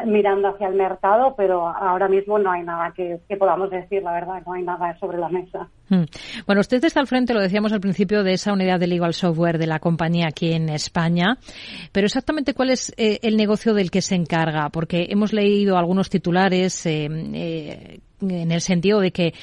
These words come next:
Speaker 2: una compañía sueca, Karnov, se ha hecho con el negocio de información jurídica que tienen ustedes aquí en España y en otros países,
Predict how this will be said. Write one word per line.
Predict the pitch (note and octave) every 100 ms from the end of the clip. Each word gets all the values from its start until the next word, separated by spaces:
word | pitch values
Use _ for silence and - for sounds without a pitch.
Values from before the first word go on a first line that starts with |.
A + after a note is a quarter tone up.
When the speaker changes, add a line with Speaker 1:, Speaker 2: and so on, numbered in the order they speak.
| - -
Speaker 2:
una | F#3
compañía | F#3 F#3+ F#3 F#3
sueca, | F3 - G3+ F3+ F#3 -
Karnov, | F#3+ E3 D#3+ F#3+ G3+ F#3+ -
se | - F3+
ha | F#3
hecho | G3 -
con | F#3+ F3+
el |
negocio | E3+ E3+ F#3 G#3+
de | F#3+
información | F3 E3+ D#3 G3+
jurídica | - F#3+ F3+ F#3+ F#3 - F3+ F#3+ - - -
que | F#3
tienen | F#3+ F#3+ F3+
ustedes | - G3+ G3 F3+ -
aquí | D#3+ F3+ E3+
en | E3
España | D3+ C4 C4+
y | D3+
en | E3
otros | E3+ F3 F3
países, | F#3 F3 F3+ F#3 G3+